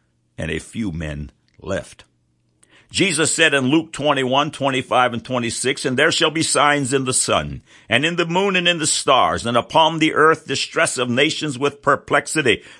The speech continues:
the sea, and the waves roaring, men's hearts failing them for fear, and for looking after those things which are coming on the earth,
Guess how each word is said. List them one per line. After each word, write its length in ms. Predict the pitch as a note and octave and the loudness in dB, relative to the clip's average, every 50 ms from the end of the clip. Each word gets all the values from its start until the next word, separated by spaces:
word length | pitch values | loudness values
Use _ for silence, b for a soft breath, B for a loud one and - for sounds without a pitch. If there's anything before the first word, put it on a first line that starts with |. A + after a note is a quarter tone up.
| B | B
the 160 | - D3 D3+ | 2 2 4
sea, 580 | - - - - - D3+ E3 D#3 A2+ E2+ D2+ - B B B B | 4 2 0 0 2 2 2 2 2 0 -2 -6 B B B B
and 280 | B D3 E3 F3 F3 | B 2 2 2 2
the 80 | F3 E3+ | 0 0
waves 640 | C#3+ A2+ B2 E3 G3 G3 F3+ C#3 A#2+ G2 F2 - - | 0 2 4 4 6 6 4 2 0 -8 -10 -8 -2
roaring, 520 | G#2+ C#3+ D3 B2 F2 D2 C#2 - A1+ - B B B B | 2 4 4 4 2 0 -4 -8 -16 -20 B B B B
men's 340 | F2+ A2+ C#3+ D#3 D3+ A#2 G2 | 0 0 0 0 0 -4 0
hearts 380 | F#2+ C3 D3+ C#3+ C3 - - | 2 4 4 4 2 -2 -8
failing 400 | - - F3 F3+ E3 F3+ F#3 F3 | -2 2 2 4 4 2 0 2
them 160 | F3 F3+ F3+ D#3 | 0 0 0 0
for 200 | - E3+ E3+ D#3 | -2 -2 -2 -2
fear, 440 | - - D#3 D3+ B2 F2+ C#3 - _ b b b | -2 -2 -2 0 0 -2 -4 -8 _ b b b
and 200 | b - C#3 - | b -2 -2 -2
for 120 | - E3 D3 | 0 0 2
looking 400 | B2+ D#3+ A3 G#3+ - F3+ D#3+ C#3+ | 4 2 2 2 2 0 0 0
after 380 | G#2 D3+ D3 - - - C#3 | 0 0 0 0 0 -2 -4
those 320 | B2 C3 C#3+ C3+ C3+ - - | 0 0 0 0 0 -4 -4
things 320 | - D#3 D#3+ A#2+ F#2+ D2+ | -2 -2 -2 -2 -2 -2
which 220 | E2+ G#2+ A2 - B2+ | -2 -4 -2 0 -2
are 100 | A2 G#2 | -2 -2
coming 400 | - - - G3 F3 D3 C#3+ C#3 | -2 0 0 2 2 2 0 2
on 160 | C3+ C3 A#2+ | 2 2 2
the 120 | A2 A2+ | 2 2
earth, 300 | B2 C#3+ C#3+ C3 - b | 4 4 2 2 -2 b